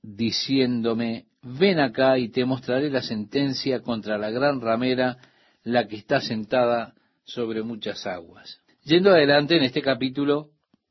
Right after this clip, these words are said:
las muchas aguas son identificadas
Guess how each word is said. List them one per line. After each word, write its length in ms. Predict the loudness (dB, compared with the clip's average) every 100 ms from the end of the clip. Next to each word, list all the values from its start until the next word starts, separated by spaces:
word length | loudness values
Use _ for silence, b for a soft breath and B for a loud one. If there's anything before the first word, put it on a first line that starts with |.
| _ -8
las 300 | -2 0 0
muchas 440 | -2 0 0 2
aguas 520 | 2 2 0 -2 -8 _ _ _ b b b b b b
son 320 | 0 0 0
identificadas 1120 | -2 0 0 -2 -8 -4 2 4 4 0 -4